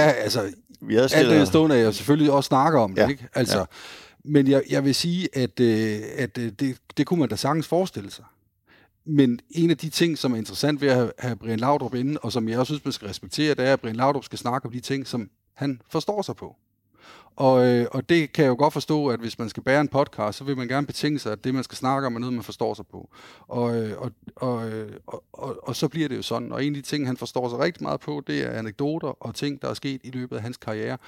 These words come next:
Speaker 1: Og nogle af dem er jo, altså, det er jo også kritiske. Sidst, der fortalte han jo om, hvordan hans, øh, transfer til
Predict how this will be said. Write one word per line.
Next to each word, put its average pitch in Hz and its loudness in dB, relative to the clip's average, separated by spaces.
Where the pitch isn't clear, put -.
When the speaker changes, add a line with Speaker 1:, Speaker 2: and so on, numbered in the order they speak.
Speaker 1:
Og 160 0
nogle 185 2
af 139 4
dem 139 2
er 127 4
jo, 107 -4
altså, 113 -6
det 202 0
er 180 0
jo 123 0
også 131 -4
kritiske. 151 -8
Sidst, - -10
der 165 0
fortalte 147 -4
han 127 -2
jo 117 -2
om, 120 -4
hvordan 120 -2
hans, 117 -6
øh, 104 -6
transfer 131 -4
til 101 -8